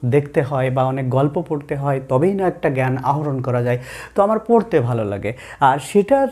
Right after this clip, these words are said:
কিছু কিছু অংশ আপনাদের সঙ্গে শেয়ার করি। ভালো লাগলে প্লিজ পরামর্শ টিভির সঙ্গে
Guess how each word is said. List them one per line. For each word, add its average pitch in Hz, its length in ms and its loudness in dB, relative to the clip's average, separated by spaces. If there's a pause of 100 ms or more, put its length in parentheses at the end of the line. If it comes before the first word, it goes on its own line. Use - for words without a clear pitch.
(180)
কিছু 202 300 -2
কিছু 185 280 -4
অংশ 143 280 0
আপনাদের 135 380 -2
সঙ্গে 135 280 -4
শেয়ার 113 280 -4
করি। 107 240 -8 (360)
ভালো 135 220 0
লাগলে 156 300 -2
প্লিজ 156 380 -2 (220)
পরামর্শ 131 340 -2 (120)
টিভির 127 300 -6
সঙ্গে 123 240 -2